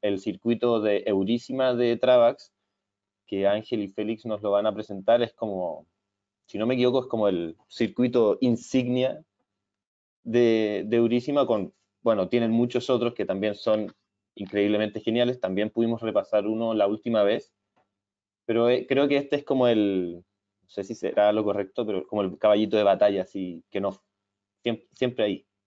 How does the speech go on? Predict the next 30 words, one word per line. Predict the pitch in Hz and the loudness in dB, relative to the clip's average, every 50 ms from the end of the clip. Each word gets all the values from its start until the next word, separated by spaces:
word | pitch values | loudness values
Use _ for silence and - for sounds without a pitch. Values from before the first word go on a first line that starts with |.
| _ _ _ | _ _ _
pendiente. | - 101 95 - - - _ _ _ _ _ _ _ _ _ _ _ _ _ _ _ _ _ _ _ _ | -4 -4 -4 -6 -10 -14 _ _ _ _ _ _ _ _ _ _ _ _ _ _ _ _ _ _ _ _
Así | - - - - 117 110 98 | -20 -20 -8 -4 -4 -4 -2
que | 98 117 113 113 110 110 110 107 107 104 104 101 101 98 95 92 90 - _ | 0 0 2 2 2 2 2 2 2 2 2 2 0 0 -2 -4 -6 -8 _
les | - 107 101 98 | -8 -6 -6 -4
doy | 110 117 | -2 0
la | 113 113 | 0 0
bienvenida | 113 110 107 104 104 110 113 117 107 | 0 0 -2 -2 -2 -2 0 0 0
a | 104 | 0
todos, | 95 131 143 156 156 160 170 160 - - | 2 0 0 2 0 -2 -4 -6 -6 -6
a | 104 95 | -4 -2
todas, | 135 147 156 147 147 160 160 - _ _ _ _ _ _ - | 0 2 4 4 2 2 0 -6 _ _ _ _ _ _ -12
a | 95 92 | -8 -4
la | 92 95 98 110 123 | -2 0 0 2 2
Ale, | 127 127 120 107 | 2 2 2 0
a | 95 | -2
la | 85 80 82 95 107 | -2 -4 -6 -4 -4
Ana, | 113 120 117 104 107 - - - | -2 -2 -4 -6 -6 -10 -12 -10
a | 85 85 90 | -8 -4 -2
Ítalo, | 110 123 135 123 131 123 120 123 131 139 143 - _ _ _ | -2 -2 0 0 0 0 0 -2 -4 -6 -8 -16 _ _ _
a | - 87 | -12 -10
la | 82 82 | -10 -8
Jackie, | 82 92 104 110 117 113 - 120 107 | -4 -2 -2 0 -2 -2 -4 -6 -4
a | 98 | -4
la | 90 87 | -4 -4
Jessie, | 87 98 110 117 120 - 131 123 139 - _ _ _ _ | -2 -2 -2 -2 -2 -6 -8 -10 -10 -12 _ _ _ _
a | - - | -18 -16
todos | - - 113 110 113 113 | -6 -2 -2 -2 -2 -2
quienes | - 113 107 104 95 | -4 -4 -4 -4 -8
están | 98 _ - 110 107 | -6 _ -4 -4 -2
conectándose. | - 107 95 87 - _ 123 127 143 151 151 160 - - 185 214 | -2 -4 -4 -4 -2 _ 0 0 2 0 -4 -6 -6 -8 -10 -10